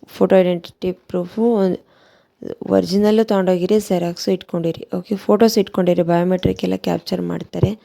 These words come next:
ಹಾಗೇನೆ ನೋಡಿ, ಇಲ್ಲಿ ರೀಜನಲ್ ಲ್ಯಾಂಗ್ವೇಜ್ ಟೆಸ್ಟ್ ಮೇನ್ ಎಕ್ಸಾಮ್ ಆದ ನಂತರ ರೀಜನಲ್ ಲ್ಯಾಂಗ್ವೇಜ್ ಟೆಸ್ಟ್ ಇರುತ್ತೆ, qualify nature only ಅಂತ ಕೊಟ್ಟಿದ್ದಾರೆ. ಓಕೆ, ಎಲ್ಲ ಒಂದು ಡಾಕ್ಯುಮೆಂಟ್ಸ್ ನೀವು ಇಟ್ಕೊಂಡಿರಬೇಕು.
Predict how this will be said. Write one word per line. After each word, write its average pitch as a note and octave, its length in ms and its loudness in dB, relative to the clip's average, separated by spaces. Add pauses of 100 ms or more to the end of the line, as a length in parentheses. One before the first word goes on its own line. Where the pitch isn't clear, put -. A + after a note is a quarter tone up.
(440)
ಹಾಗೇನೆ G3+ 380 2
ನೋಡಿ, G3 200 2
ಇಲ್ಲಿ G3 180 4
ರೀಜನಲ್ G3 360 2
ಲ್ಯಾಂಗ್ವೇಜ್ F3 500 -2
ಟೆಸ್ಟ್ - 300 -8
ಮೇನ್ F3 280 2
ಎಕ್ಸಾಮ್ F3 300 0
ಆದ E3 160 -2
ನಂತರ E3+ 320 0 (760)
ರೀಜನಲ್ F#3+ 420 2
ಲ್ಯಾಂಗ್ವೇಜ್ F3 480 -2
ಟೆಸ್ಟ್ F3+ 340 -6
ಇರುತ್ತೆ, E3+ 300 0
qualify F3+ 500 -2
nature E3+ 520 0
only D#3 280 -4 (280)
ಅಂತ E3 180 -8
ಕೊಟ್ಟಿದ್ದಾರೆ. D#3+ 500 -8 (160)
ಓಕೆ, G3 300 -4 (800)
ಎಲ್ಲ F#3 180 -2 (100)
ಒಂದು G3+ 100 -2
ಡಾಕ್ಯುಮೆಂಟ್ಸ್ F3+ 540 -2
ನೀವು E3+ 580 -4 (240)
ಇಟ್ಕೊಂಡಿರಬೇಕು. F3 1040 -6